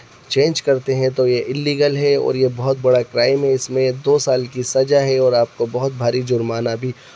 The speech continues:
हो सकता है। So friends, ऐसा ना करें और इसमें original आईएमईआई ही write करें। So friends, हम इसको ओके कर देते हैं क्योंकि हम इसकी responsibility ले रहे हैं।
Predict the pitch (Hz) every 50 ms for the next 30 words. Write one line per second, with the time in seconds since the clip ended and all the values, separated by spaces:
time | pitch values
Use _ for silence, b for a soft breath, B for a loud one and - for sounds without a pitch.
0 | B B - 160 160 151 - 220 226 - - - 113 110 110 - - 120 110 -
1 | 123 123 131 123 - - - 120 113 - 117 113 113 120 131 127 135 139 135 139
2 | 139 139 B B B B B B - - 120 117 120 120 120 120 123 123 123 B
3 | B B B B B B - - - - - - 120 - 135 135 135 123 123 120
4 | 127 127 131 135 135 127 113 113 113 117 117 117 117 110 104 139 143 131 123 117
5 | 117 110 - - 117 110 107 110 - - 120 110 131 127 123 120 123 120 117 -
6 | - - 113 - - - - - 117 113 - - 147 151 151 151 147 143 151 143
7 | 135 139 131 127 127 127 120 123 117 - - 127 120 110 - - 127 123 120 117
8 | - 123 113 113 113 110 - 107 110 113 123 139 143 143 139 139 139 135 139 143